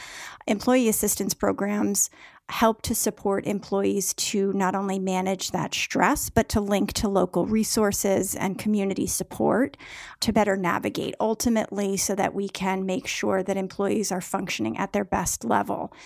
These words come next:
The other side of that is supporting the organization. So employee assistance programs work with leadership and different teams within the organizations to make sure that their employee populations are being supported.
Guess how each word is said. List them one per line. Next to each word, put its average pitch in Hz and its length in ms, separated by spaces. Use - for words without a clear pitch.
The - 100
other 233 220
side 214 300
of 196 100
that 202 160
is 196 100
supporting 202 440
the 185 100
organization. 180 880
So 196 400
employee 190 400
assistance 196 460
programs 196 460
work 202 240
with - 180
leadership 254 680
and 214 160
different 196 280
teams 240 420
within 190 220
the 185 140
organizations 185 1080
to - 100
make 208 240
sure 208 220
that 190 160
their 190 140
employee 190 340
populations 185 800
are 190 120
being 185 360
supported. - 720